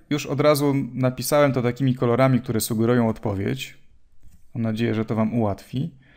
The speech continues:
No i widzimy, że funkcja g od x to jest po prostu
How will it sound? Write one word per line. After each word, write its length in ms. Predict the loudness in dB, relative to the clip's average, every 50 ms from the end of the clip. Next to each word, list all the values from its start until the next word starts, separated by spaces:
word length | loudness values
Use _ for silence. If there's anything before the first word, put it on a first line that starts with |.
| -20 -20 -20 _ -20 _ _ _ _ -4
No 100 | -2 0
i 60 | 0 0
widzimy, 380 | -2 -2 0 2 4 4 4
że 180 | 4 2 0 0
funkcja 460 | -2 -4 -6 -6 -4 0 2 2 4
g 440 | 4 2 2 4 4 4 2 0 -6 -12 -18 -20 -14
od 200 | -8 -6 -4 0
x 500 | 0 0 0 -2 -8 -14 -14 -14 -18 -20 -20 -20 -20 -20 -20 -18 _
to 140 | -4 0 2
jest 200 | 2 2 0 0
po 100 | -2 -2
prostu 520 | 0 2 0 0 0 -2 -4 -2 -2 -2